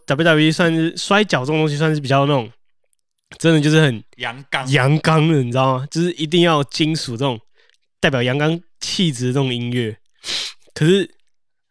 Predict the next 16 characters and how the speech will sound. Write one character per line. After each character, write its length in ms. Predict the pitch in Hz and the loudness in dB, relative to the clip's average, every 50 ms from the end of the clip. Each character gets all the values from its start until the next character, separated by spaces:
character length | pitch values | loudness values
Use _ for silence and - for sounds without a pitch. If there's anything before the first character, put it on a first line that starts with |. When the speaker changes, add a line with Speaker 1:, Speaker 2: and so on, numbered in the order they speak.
| _ _ _ | _ _ _
Speaker 1:
篮 280 | _ 143 143 143 143 165 | _ -4 -2 0 0 0
球 280 | 185 - - 170 139 | -2 -2 0 0 0
好 140 | 135 139 117 | 0 0 -2
像 100 | 123 135 | -4 -4
就 100 | 156 175 | -4 -6
比 80 | 120 110 | -4 -4
较 80 | 135 | -4
没 160 | 131 131 127 120 | -4 -2 -4 -4
有 140 | 113 110 | -6 -8
这 120 | 107 110 123 | -10 -10 -10
种 300 | 120 123 110 104 98 101 _ _ _ _ _ _ _ _ _ _ _ _ | -8 -8 -10 -10 -14 -16 _ _ _ _ _ _ _ _ _ _ _ _
文-， 260 | 120 123 117 117 139 - _ _ _ _ | -8 -6 -6 -6 -8 -10 _ _ _ _
呃， 280 | 127 120 117 117 117 | -10 -8 -6 -6 -8
怎 120 | 110 - 117 | -8 -8 -8
么 40 | 117 | -8
说？ 380 | - 139 131 123 127 123 139 | -6 -6 -4 -4 -6 -6 -10